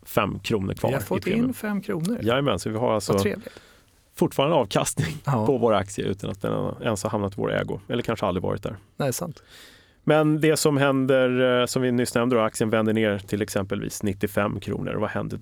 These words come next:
Speaker 1: då? Inte liksom strax under. Jo, då kommer vi köpa aktierna enligt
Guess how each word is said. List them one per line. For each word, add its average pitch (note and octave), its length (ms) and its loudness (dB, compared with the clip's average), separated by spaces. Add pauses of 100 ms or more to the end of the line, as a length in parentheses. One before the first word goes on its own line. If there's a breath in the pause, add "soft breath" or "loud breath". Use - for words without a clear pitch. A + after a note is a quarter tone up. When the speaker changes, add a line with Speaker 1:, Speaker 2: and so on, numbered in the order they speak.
Speaker 1:
då? - 300 -4 (160)
Inte G#2 240 -6
liksom A#2 220 -4
strax - 300 -6
under. B2 300 -6 (800 loud breath)
Jo, C3 100 2
då D#3+ 80 2
kommer G#3 160 2
vi G3+ 60 2
köpa F3+ 320 2
aktierna G#2+ 400 0
enligt G#2 580 -2